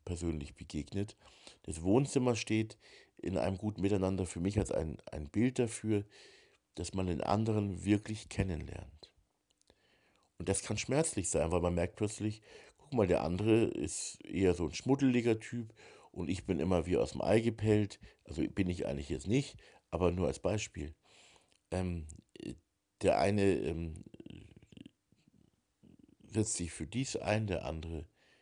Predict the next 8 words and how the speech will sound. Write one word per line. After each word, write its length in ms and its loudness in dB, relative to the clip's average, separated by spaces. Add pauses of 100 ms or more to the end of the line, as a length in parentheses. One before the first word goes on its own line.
(220)
für 200 -10
was 180 -4
ganz 240 -2
anderes. 720 -2 (840)
Der 140 2
eine 220 2
ist 140 -2
vielleicht 480 0